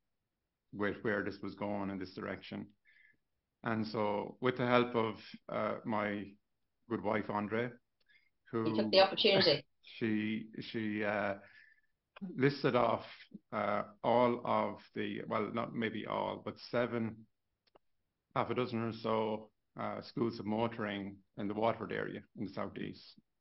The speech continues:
Speaker 1: And so the, the plan was going to ring them all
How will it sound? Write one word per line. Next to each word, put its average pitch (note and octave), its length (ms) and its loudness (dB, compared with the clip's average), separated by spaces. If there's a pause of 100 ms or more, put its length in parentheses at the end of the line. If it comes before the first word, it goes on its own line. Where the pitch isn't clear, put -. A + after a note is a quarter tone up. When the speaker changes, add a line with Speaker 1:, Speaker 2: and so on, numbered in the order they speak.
(720)
Speaker 1:
And G#2 600 -6 (420)
so - 460 -8
the, A2 460 -6
the A#2+ 80 -6
plan A2+ 320 0
was G2+ 420 -4
going G#2 180 -4
to G2+ 120 -6
ring D3+ 240 4
them A#2 100 2
all G#2 440 2